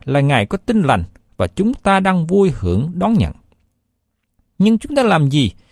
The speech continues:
để chia sẻ tin lành cho những người đang đói khát thuộc linh? Chúng ta có nhiệt tâm để đem lời của Chúa đến cho những người đang cần đến không? Đức Chúa Trời mong muốn dùng tất cả những khả năng, phương tiện mà các bạn đang có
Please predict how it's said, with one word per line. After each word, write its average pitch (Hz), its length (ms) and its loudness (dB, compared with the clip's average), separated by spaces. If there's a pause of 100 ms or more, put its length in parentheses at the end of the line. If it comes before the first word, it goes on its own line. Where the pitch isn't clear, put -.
(220)
để 143 80 -4
chia 247 280 0
sẻ 139 260 -2
tin 220 180 0
lành 135 240 2
cho 190 120 -4
những 185 220 0
người 143 200 2
đang 170 300 -2
đói 214 180 0
khát - 260 -4
thuộc - 200 -4
linh? 165 120 0 (1000)
Chúng 247 160 -2
ta 247 180 2
có 240 160 -2
nhiệt 127 180 2 (120)
tâm 208 260 0
để - 80 0
đem 196 300 0
lời 143 320 4
của 165 200 -6
Chúa 254 340 0
đến 208 280 0
cho 214 80 -2
những 190 240 2
người 147 180 2
đang 156 260 -2
cần 113 280 0
đến 107 160 -2
không? 160 180 -2 (1040)
Đức 277 140 -2
Chúa 302 100 0
Trời 123 380 2 (220)
mong 196 260 0
muốn 254 260 0
dùng 131 200 2 (120)
tất - 300 -6
cả 127 160 0
những 196 140 0
khả - 280 -4
năng, 196 300 0 (280)
phương 214 260 0
tiện 117 380 0
mà 98 80 -2
các - 280 -6
bạn 95 320 -2
đang 151 160 0
có 180 300 0